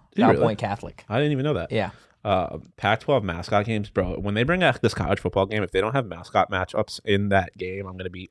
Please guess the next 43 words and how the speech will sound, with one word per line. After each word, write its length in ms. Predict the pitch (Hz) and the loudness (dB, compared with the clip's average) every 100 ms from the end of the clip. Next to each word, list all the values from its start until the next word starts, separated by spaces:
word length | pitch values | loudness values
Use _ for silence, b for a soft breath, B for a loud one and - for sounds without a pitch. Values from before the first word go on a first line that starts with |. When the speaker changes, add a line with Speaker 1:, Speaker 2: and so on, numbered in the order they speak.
| - | -2
Speaker 1:
irate. 560 | 98 104 95 90 - - B B | 0 0 -2 -6 -10 -20 B B
Because 180 | - 104 | 0 2
running 240 | 104 123 | 4 4
around 200 | 143 139 | 4 4
with 100 | 131 - | 2 2
Otto 200 | 107 113 | 4 4
the 140 | 110 | 2
Orange 340 | 95 101 113 117 | 2 2 0 0
against, 480 | 95 87 - - - | 0 -2 -4 -8 0
uh, 260 | 90 82 - _ _ _ _ _ | 0 0 -8 _ _ _ _ _
I 60 | 104 | -4
guess 160 | 127 139 | -2 0
his 120 | 110 | 2
name's 280 | 95 95 98 | 2 2 2
not 160 | 95 | 2
Bevo 300 | 110 104 104 | 4 6 6
'cause 120 | 95 - | 4 0
the 100 | 82 | -4
real 380 | 90 98 98 - _ _ _ | 2 4 4 0 _ _ _
Bulls 320 | - 101 98 120 - _ _ - | 2 4 4 0 -14 _ _ -4
Bevo, 400 | 104 107 104 101 | -2 2 2 2
but, 200 | 92 - B B B B | 0 -6 B B B B
um, 380 | 90 65 87 87 | -2 -2 -4 0
running 240 | 143 220 | 2 4
around 260 | 143 135 123 | 4 4 2
with 140 | 104 | 0
mascots 460 | 101 92 - 90 - | 0 -2 0 -2 -2
playing 220 | 104 90 | -4 -4
football 320 | - 98 98 | -2 2 2
Speaker 2:
Is 60 | 104 | 4
Speaker 1:
in 80 | 302 | 4
the 40 | |
old 140 | 101 98 | 4 4
N 100 | 294 | 2
C 60 | |
double 160 | 214 196 | 2 0
A. 20 | |
Speaker 2:
Syracuse's 160 | 202 - | -2 -6
mascot 380 | 123 131 - 143 | -4 -4 -2 -4
an 60 | |
actual 280 | 107 117 - | -4 -8 -10
orange? 240 | 101 107 123 | -12 -16 -6
Speaker 1:
No. 360 | 110 160 151 | 0 2 0